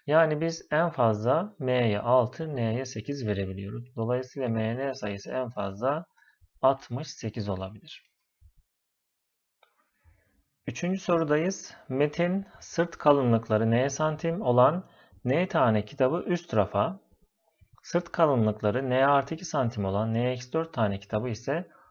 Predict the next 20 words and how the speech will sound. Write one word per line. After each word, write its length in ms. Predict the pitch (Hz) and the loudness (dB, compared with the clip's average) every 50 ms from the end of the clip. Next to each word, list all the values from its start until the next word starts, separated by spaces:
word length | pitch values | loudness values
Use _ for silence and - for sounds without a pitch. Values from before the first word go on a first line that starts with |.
| _ _ _ - | _ _ _ 2
alt 360 | 131 139 165 165 - - 117 | 4 4 4 2 -2 -2 0
rafa 420 | 107 101 95 - 110 127 165 190 170 | 2 2 2 2 0 0 -2 -2 -8
şekildeki 560 | - - 127 123 139 135 143 143 139 - 123 | -8 -6 -6 -6 -6 -6 -8 -8 -8 -6 -4
gibi 240 | 113 101 98 101 107 | -4 -2 -2 -4 -6
dikey 260 | 127 123 - 151 131 | -6 -6 -4 -2 0
olarak 380 | 107 101 110 156 170 - _ - | 0 0 -2 -4 -6 -8 _ -4
diziyor. 480 | 135 117 110 98 90 92 - - _ _ _ _ _ _ _ _ - _ _ _ _ _ - | -4 -2 -2 -4 -6 -8 -12 -18 _ _ _ _ _ _ _ _ -20 _ _ _ _ _ -2
Üst 420 | 156 185 185 - - - - 147 | 0 0 0 -2 -8 -16 -4 2
rafta 300 | 127 120 113 - - 117 | 2 4 4 2 0 -4
hiç 240 | 117 147 - - - | -4 -4 -4 -4 -2
boşluk 340 | 127 120 - - 160 156 - | -2 -2 -2 -6 -8 -8 -4
kalmamış, 680 | - 151 151 147 123 101 98 123 160 - - - _ _ _ _ _ _ _ _ _ - | -2 0 0 2 2 0 -2 -2 -4 -8 -10 -12 _ _ _ _ _ _ _ _ _ 4
alt 360 | - 131 139 156 - - - | 6 6 6 6 2 -2 2
rafta 540 | 117 110 104 98 - - 127 139 160 180 175 | 4 4 4 4 2 2 2 2 2 2 -4
yirmi 280 | 135 120 120 120 127 127 | -4 -2 0 0 0 -2
sekiz 280 | - 143 147 165 156 | -4 -6 -6 -8 -8
santimlik 640 | - - 123 110 107 - - 135 156 151 - _ - | -4 -2 -2 -2 -2 -4 -8 -8 -8 -10 -8 _ 0
boş 300 | 123 139 143 - - - | 0 0 0 -2 -4 -2
yer 220 | 117 120 120 110 | -2 -2 -2 -2
kalmıştır. 640 | - - 98 95 95 98 98 - - 156 156 - | -4 -4 -4 -4 -4 -6 -10 -6 -6 -6 -6 -6